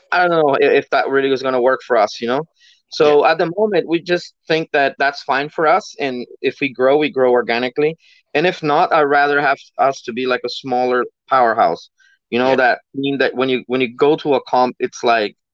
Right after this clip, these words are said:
Speaker 1: strong, tough guys
Speaker 2: Yeah.
Speaker 1: that are technically good. And so that's what I'm, I prefer, you know, like, to be, like, a, a, a good group of,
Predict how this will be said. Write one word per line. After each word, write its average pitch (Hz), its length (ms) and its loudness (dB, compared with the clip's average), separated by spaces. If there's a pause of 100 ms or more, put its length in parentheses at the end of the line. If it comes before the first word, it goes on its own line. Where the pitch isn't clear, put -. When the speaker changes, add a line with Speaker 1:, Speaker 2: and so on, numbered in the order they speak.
(1400)
Speaker 1:
strong, 147 760 -2 (220)
tough - 400 -4 (300)
guys 127 300 2
Speaker 2:
Yeah. 85 120 -4
Speaker 1:
that 123 100 0
are 117 220 0 (360)
technically 139 500 -4
good. 127 300 0
And 113 240 -4 (460)
so - 160 0
that's 175 200 0
what 165 100 -2
I'm, 139 120 -2 (300)
I 131 80 0
prefer, 131 400 -2
you 120 120 -2
know, 123 140 -2
like, 120 240 0
to 127 80 -10
be, 123 160 -4
like, 117 220 0
a, 92 60 -4 (360)
a, 120 60 0
a - 20 -4
good - 320 0 (500)
group 143 260 -2
of, 131 120 0